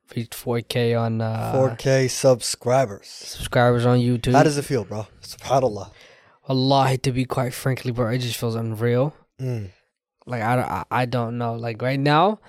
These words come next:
Speaker 2: Right.
Speaker 1: like, it's like a n-, like a numbing feeling in a way. Like, I don't, I
Speaker 2: Mm.
Speaker 1: just don't know if it's real or not.
Speaker 2: Right.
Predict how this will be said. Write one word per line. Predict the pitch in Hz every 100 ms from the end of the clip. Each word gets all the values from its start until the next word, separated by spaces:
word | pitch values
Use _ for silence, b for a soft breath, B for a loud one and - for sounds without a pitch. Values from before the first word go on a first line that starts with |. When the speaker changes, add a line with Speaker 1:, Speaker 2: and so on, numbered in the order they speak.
| b b
Speaker 2:
Right. | 123 107 110
Speaker 1:
like, | 120 117 101 - b b b b _ _ -
it's | 135
like | 135 120
a |
n-, | 120 123 123 123
like | - 113 -
a |
numbing | 117 135 143 131 120 113 _ -
feeling | - 127 117 110
in | 107
a |
way. | 107 107
Like, | 104 107
I | 110
don't, | -
I | 120
Speaker 2:
Mm. | 123
Speaker 1:
just | 117
don't | 127 120
know | 123 120
if | -
it's | 110
real | 117 175
or | 147
not. | 104 104 -
Speaker 2:
Right. | 131 127 113